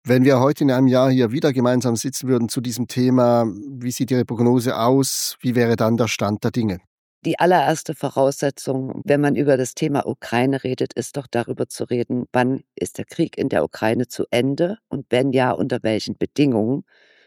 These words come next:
Speaker 2: Und sind die Bedingungen so, dass wir dann eine dauerhafte Friedensordnung haben? Oder ist es nur ein Aufschub der Kämpfe bis zum nächsten Aufbruch?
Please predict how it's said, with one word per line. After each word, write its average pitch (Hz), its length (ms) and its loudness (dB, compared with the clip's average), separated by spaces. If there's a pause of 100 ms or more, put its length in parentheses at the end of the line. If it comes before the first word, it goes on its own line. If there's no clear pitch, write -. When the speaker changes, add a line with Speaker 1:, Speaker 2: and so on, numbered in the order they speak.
(100)
Speaker 2:
Und 160 180 2
sind 165 240 2
die 151 60 -6
Bedingungen 139 560 0
so, 147 340 4
dass - 260 0
wir 123 120 -2
dann 120 420 0
eine 127 220 0
dauerhafte 127 680 0
Friedensordnung 127 920 -2
haben? 123 360 0 (480)
Oder 147 260 4
ist - 320 -2
es 160 180 -2
nur 147 100 0
ein 117 260 0
Aufschub 135 720 -2 (120)
der 120 120 0
Kämpfe 131 640 0 (280)
bis 131 180 2
zum 123 160 2
nächsten 113 360 -2
Aufbruch? - 640 -6